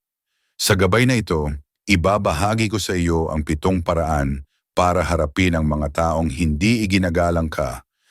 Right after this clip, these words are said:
mga estratehiyang makapangyarihan at epektibo. Whether ito'y isang mapilit na kamag-anak, isang walang pasyentsyang estranghero, o maging isang taong akala mo'y kaibigan, ang mga tips na ito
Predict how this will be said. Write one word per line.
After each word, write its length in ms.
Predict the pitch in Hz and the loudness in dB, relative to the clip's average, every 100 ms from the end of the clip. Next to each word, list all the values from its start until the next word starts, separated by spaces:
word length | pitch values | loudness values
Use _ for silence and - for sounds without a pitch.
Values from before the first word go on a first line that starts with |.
| _ | _
mga 220 | - 92 90 | 0 2 2
estratehiyang 760 | - 87 80 80 92 87 80 | 0 -2 -2 0 2 2 0
makapangyarihan 800 | 78 73 73 76 69 78 71 80 | -2 -2 -4 -2 -2 -2 -2 -2
at 80 | 73 | -4
epektibo. 560 | 71 - - 76 65 64 - _ _ _ _ _ | -8 -10 -4 -4 -4 -8 -14 _ _ _ _ _
Whether 260 | 107 147 175 151 | 2 4 4 2
ito'y 320 | 131 117 - | 2 0 0
isang 400 | 101 - 110 104 | -4 0 0 2
mapilit 560 | 78 - 110 104 98 | -2 0 0 2 0
na 80 | 85 | -4
kamag-anak, 720 | 80 78 73 71 85 85 87 85 _ _ _ - | -2 -2 -2 -2 0 0 -2 -6 _ _ _ -2
isang 320 | 82 - 98 | 0 2 0
walang 400 | 85 80 92 98 | 2 2 0 0
pasyentsyang 640 | 87 78 - 95 87 95 95 | -2 -4 0 0 0 -2 -2
estranghero, 880 | 95 - 80 71 127 139 80 71 73 _ _ _ _ | -4 -2 -2 0 2 2 0 -4 -8 _ _ _ _
o 60 | - | -2
maging 380 | 80 80 90 95 | 2 2 2 0
isang 320 | 85 82 76 | -2 -2 -2
taong 420 | 71 85 82 85 87 | 0 0 0 -2 -2
akala 460 | 80 82 80 82 | -4 -2 0 0
mo'y 160 | 78 76 | -2 -2
kaibigan, 800 | 71 69 87 113 76 65 65 64 _ _ _ _ - | -4 -2 -2 0 -2 -4 -8 -10 _ _ _ _ 0
ang 140 | 98 | 2
mga 220 | 92 85 78 | 4 2 0
tips 320 | - 123 - 110 | 0 -2 -2 -2
na 100 | 101 | -2
ito 400 | 87 82 78 | 0 -2 -2